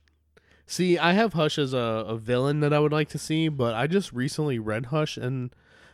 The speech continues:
I don't know if it's just because it's been hyped up for so long,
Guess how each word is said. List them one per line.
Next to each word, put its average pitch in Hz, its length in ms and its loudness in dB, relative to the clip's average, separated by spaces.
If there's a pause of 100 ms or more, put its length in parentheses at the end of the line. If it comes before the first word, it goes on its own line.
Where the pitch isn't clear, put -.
I 139 100 0
don't 202 140 6
know 202 100 6
if 180 120 0
it's 160 120 -10
just 196 160 -4
because 147 300 0
it's 135 120 -6
been 120 200 -2
hyped 123 300 -2
up 117 160 -4
for 120 120 -10
so 139 200 0
long, 151 440 0